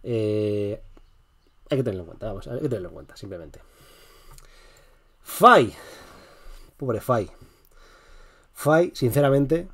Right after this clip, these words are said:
al cajón. O sea, es que Fai está tan, tan, tan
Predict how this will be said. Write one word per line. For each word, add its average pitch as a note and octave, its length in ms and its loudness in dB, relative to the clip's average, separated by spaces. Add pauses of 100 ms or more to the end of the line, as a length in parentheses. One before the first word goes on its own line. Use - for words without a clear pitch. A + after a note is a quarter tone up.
(600)
al A#2 180 -4
cajón. G2+ 440 -8 (1400)
O B2 80 -8
sea, A#2 100 -4
es - 80 -8
que A2+ 80 -8
Fai C3+ 200 -2
está C3 200 -4
tan, D3 340 0
tan, C#3+ 340 -4 (140)
tan C#3+ 360 -4